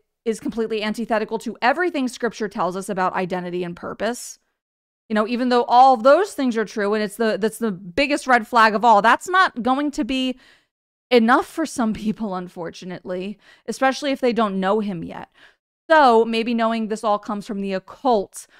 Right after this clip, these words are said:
will be the start of turning you off from it. I pray it will.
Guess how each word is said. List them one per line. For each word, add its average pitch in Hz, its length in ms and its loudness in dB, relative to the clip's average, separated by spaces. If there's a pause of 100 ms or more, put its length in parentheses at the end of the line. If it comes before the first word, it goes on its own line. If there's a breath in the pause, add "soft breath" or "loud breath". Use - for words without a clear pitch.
(140 soft breath)
will 220 120 2
be 214 120 -6
the 202 80 -4
start 202 480 -2
of 196 80 -12
turning 190 380 -6
you 185 100 -6
off 180 260 -4
from - 220 -14
it. 147 140 -16 (500)
I 190 80 -6
pray 185 320 -2
it - 140 -6
will. - 320 -10